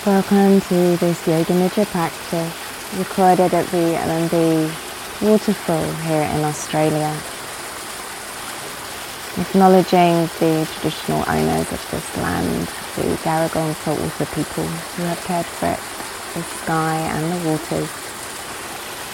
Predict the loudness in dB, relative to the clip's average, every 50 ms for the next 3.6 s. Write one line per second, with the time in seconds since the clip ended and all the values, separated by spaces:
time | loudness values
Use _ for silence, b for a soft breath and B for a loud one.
0 | -12 -12 -12 -12 -12 -12 -12 -12 -12 -12 -10 -12 -12 -12 -10 -4 0 0 0 2
1 | 0 -2 -2 2 4 6 6 6 6 6 4 4 2 2 0 0 0 0 -2 -2
2 | -2 -2 -2 -4 -2 -2 -2 -2 -2 -6 -6 -6 -4 -4 -2 -4 -2 -2 -4 -4
3 | -4 -4 -4 -4 -4 -8 -8 -6 -4 -4 -4